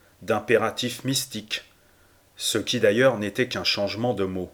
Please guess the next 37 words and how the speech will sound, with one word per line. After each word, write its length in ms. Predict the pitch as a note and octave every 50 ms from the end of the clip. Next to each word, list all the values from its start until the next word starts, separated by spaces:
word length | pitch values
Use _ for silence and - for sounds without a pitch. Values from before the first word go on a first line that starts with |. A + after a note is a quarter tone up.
| _ _ _ _ _ _ _ _ _ _ _ _ _ _ _ _ _ _ _ -
Mais 360 | A2 B2 B2 B2 A#2+ A#2 A#2
ni 180 | A#2 C#3 E3+ E3
les 260 | C3 B2 A#2 G#2+ B2+
uns 140 | D3 D3+ C3+
ni 160 | A#2 A2+ A2
les 240 | G#2 A2 A2+ A2 C3+
autres 260 | D#3 E3 E3 - - - _ _ -
n'ont 160 | A2 A#2 A2+
su 260 | - - - D3 C3+
constater 640 | - A#2+ A2 - - - - B2 A#2+ - D3 D#3+
ce 180 | D3 - - A2
fait 220 | - - - G#2+
si 240 | G#2 - - - D3
simple 400 | C#3+ - - C3+ C3+ C3 C3+ A2+
et 60 | F#2+
si 240 | F2+ - - - D3
frappant 600 | - - - - - - - A#2 A#2+ C3+ - - - _ _ _ _ _ _ _ _ _
que 100 | - C#3+
les 240 | C#3+ C#3+ C#3 C3 D3
animaux 420 | D#3+ D#3 D#3 D#3 D3+ D#3 E3 E3+
vivant 400 | D#3 A2+ A2 A#2 G2+ A#2 B2+ A#2+
en 60 | A2 -
société 680 | - - A#2 A2 - - G#2 F#2+ - - G#2+ A#2+ - - _ _ _ _ _ _ _ _
savent 360 | - - - - B2+ B2 A2 A2+
aussi 300 | B2 A#2+ - - A#2 A2
distinguer 600 | A#2 C3 B2+ - - D#3 D3+ C#3 A#2+ C3+ C#3+ C3+
entre 280 | A2 - - - G#2+
le 100 | G#2 G#2
bien 240 | G2 G#2 A#2+ C#3+ C#3
et 60 | A#2+
le 140 | G#2+ G2 F#2+
mal, 340 | F#2 F#2+ G2+ A2 A#2+ B2 - - _ _ _ _ _ _ _ -
tout 140 | - F3 E3+
à 100 | D3+ C3
fait 180 | - - D#3+ D3+
comme 260 | - B2 G#2+ G#2 G2+
l'homme. 320 | F#2 F2+ F2 D#2+ D#2 D2+